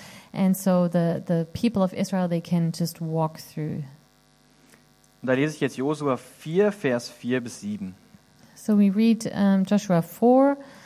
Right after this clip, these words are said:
Speaker 1: uh, four to seven.
Speaker 2: Also rief Josua die zwölf Männer, die er ausgewählt hatte, aus jedem Stamm zusammen und befahl ihnen: „Geht in den Jordan zur Bundeslade des Herrn eures Gottes. Jeder von euch soll einen Stein aufheben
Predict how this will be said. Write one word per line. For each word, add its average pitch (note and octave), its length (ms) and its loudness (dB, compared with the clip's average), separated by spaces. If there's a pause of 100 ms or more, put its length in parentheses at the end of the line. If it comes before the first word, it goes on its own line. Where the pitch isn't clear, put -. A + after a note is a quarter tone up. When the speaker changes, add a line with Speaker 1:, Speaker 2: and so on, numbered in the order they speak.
(220)
Speaker 1:
uh, F#3+ 260 2
four F#3 260 -2
to F3 120 -6
seven. C#3+ 400 -6 (2000)
Speaker 2:
Also F#3+ 240 4
rief F#3+ 260 -6
Josua E3+ 720 0 (320)
die A#2+ 80 -8
zwölf C#3 340 -4
Männer, D3 300 2
die C#3+ 120 0
er B2 120 0
ausgewählt A#2+ 560 -4
hatte, C#3+ 380 -2 (240)
aus A#2 180 -8
jedem D3 280 -4
Stamm B2+ 420 -6
zusammen A2 420 -6
und C3 140 -8
befahl G2 480 -6
ihnen: F2+ 320 -14 (800)
„Geht E3+ 220 0
in F#3 80 -4
den E3+ 140 0
Jordan E3 680 4
zur B2 160 -8
Bundeslade D3 720 0
des A#2+ 220 -12
Herrn A#2+ 240 -2
eures B2+ 400 -8
Gottes. - 480 -10 (420)
Jeder D#3+ 240 2
von F#3 240 -2
euch B2 280 -4
soll A#2 180 -6
einen G#2+ 160 -4
Stein C3+ 400 -6
aufheben C3+ 600 -10